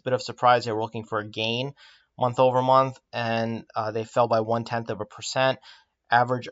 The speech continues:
hourly earnings, uh, year over year increased by four point two percent. Estimates were for four point five percent. Um, uh, and labor participation rate came in at six point one five percent. That was versus six point one four percent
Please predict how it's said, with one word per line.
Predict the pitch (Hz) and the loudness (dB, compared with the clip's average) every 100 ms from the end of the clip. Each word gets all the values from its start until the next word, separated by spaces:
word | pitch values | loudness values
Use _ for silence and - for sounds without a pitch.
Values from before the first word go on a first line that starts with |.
| - | 0
hourly | 123 120 120 120 | 0 2 -2 -2
earnings, | 117 117 120 120 107 _ | -2 -2 -4 -6 -10 _
uh, | 117 | -8
year | 117 120 | -6 -2
over | 117 110 110 | -2 -2 -6
year | 117 120 117 | -4 -2 -2
increased | 127 131 - 117 - | -4 -8 -6 -4 -2
by | 107 | -2
four | - 113 | -2 -4
point | - 113 113 | -4 -8 -6
two | - 131 | -8 -10
percent. | 113 104 117 113 - | -10 -6 -4 -4 -4
Estimates | 113 - 113 104 | -4 -4 -10 -8
were | 110 104 | -10 -8
for | 107 98 _ _ | -10 -10 _ _
four | 113 110 | -8 -8
point | - 110 104 | -6 -8 0
five | 113 113 110 | 4 4 2
percent. | 104 - 101 85 - - - _ _ _ _ | -6 -6 -4 -4 -8 -20 -20 _ _ _ _
Um, | 123 127 127 123 117 _ _ _ - | 6 8 8 4 -2 _ _ _ -2
uh, | 120 117 104 | 2 4 2
and | 123 | 0
labor | 131 123 | -2 -4
participation | 113 135 123 - - 127 131 | -8 -6 -6 -6 -8 -6 -4
rate | 117 110 | -4 -4
came | - 117 | -4 -4
in | 113 | -4
at | 104 | -4
six | - 127 - | -6 -12 -12
point | - 120 78 | -8 -6 -4
one | 113 117 | -6 -2
five | 117 107 104 | 2 2 2
percent. | 110 - 110 107 | -6 -6 -4 0
That | 104 | 0
was | 110 107 | 0 -4
versus | 110 110 113 107 - - _ _ - | -4 -4 -6 -10 -14 -20 _ _ -10
six | - 127 | -8 -8
point | - 127 95 | -4 -4 -2
one | 117 120 | -2 -4
four | 113 117 110 | -4 -4 -4
percent | - 104 113 107 | -6 -6 -4 -4